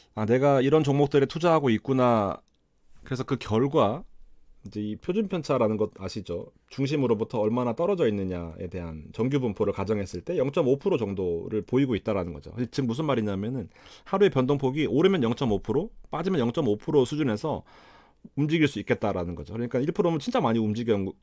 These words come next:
거고요. 영점육칠이면 평소보다 조금 더 많이 빠진 겁니다. 그래서 육십팔 프로 확률로 요 범위 안에 있으니까 생각보다 안정적으로 움직인다라고 보시면 되죠.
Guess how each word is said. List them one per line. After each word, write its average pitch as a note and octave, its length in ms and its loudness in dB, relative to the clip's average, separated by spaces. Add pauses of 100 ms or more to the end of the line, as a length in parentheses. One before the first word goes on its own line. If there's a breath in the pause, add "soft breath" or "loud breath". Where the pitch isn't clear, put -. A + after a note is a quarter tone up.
(120)
거고요. F2 460 0
영점육칠이면 D3 800 -2 (220)
평소보다 F#3+ 380 2
조금 G#3+ 260 -2
더 D#3 80 2
많이 G#2 200 2
빠진 D3+ 300 -4
겁니다. E2+ 420 -6
그래서 A#2 200 -14
육십팔 A#2 400 -4
프로 D3 340 4
확률로 C3 600 2 (340 loud breath)
요 C#3 80 4
범위 C3+ 260 2
안에 C#3 240 2
있으니까 G2 680 -6 (580 soft breath)
생각보다 F3+ 420 -2
안정적으로 C3+ 640 2
움직인다라고 A2+ 720 0
보시면 G2 320 -4
되죠. E2 420 -8